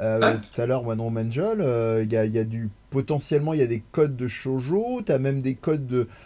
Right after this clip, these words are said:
Speaker 1: euh, au niveau visuel, euh, j'en avais déjà parlé ailleurs, mais de limite de, de manga, euh, érotique, euh, hentai, et cetera. Enfin, c'est, c'est impressionnant, c'est inqualifiable, euh, c'est
Speaker 2: Ah, JoJo's, JoJo's Bizarre Adventure.
Speaker 1: C'est plus
Speaker 2: Euh.
Speaker 1: classique pour moi, Jojo.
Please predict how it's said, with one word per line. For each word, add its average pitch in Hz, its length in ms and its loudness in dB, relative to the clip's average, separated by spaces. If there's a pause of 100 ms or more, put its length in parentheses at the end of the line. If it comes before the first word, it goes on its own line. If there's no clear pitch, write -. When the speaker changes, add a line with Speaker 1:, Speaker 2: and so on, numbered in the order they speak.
(220)
Speaker 1:
euh, 120 80 0
au - 20 -2
niveau 135 280 2
visuel, 139 560 4
euh, 120 100 4
j'en 120 160 -4
avais 120 180 0
déjà 117 280 0
parlé 120 260 -2
ailleurs, 156 360 0
mais 123 120 -2
de 110 180 -2
limite 117 360 -2
de, 117 240 0 (300)
de 120 120 -2
manga, 123 520 2
euh, 110 340 4
érotique, 123 640 -2
euh, 117 840 2
hentai, 139 320 0
et 117 100 -2
cetera. 135 400 -4
Enfin, 147 220 -6
c'est, 104 480 -4
c'est 110 160 -6
impressionnant, 143 560 -6
c'est - 260 -12
inqualifiable, 139 720 -4
euh, 117 160 -6 (120)
c'est - 280 -12
Speaker 2:
Ah, - 60 0 (100)
JoJo's, 165 560 8 (260)
JoJo's 180 300 4
Bizarre 202 300 2
Adventure. 220 520 0
Speaker 1:
C'est - 200 -2
plus 220 140 -2
Speaker 2:
Euh. - 20 -2
Speaker 1:
classique 240 420 0
pour 170 140 2
moi, 156 180 4
Jojo. 131 400 -4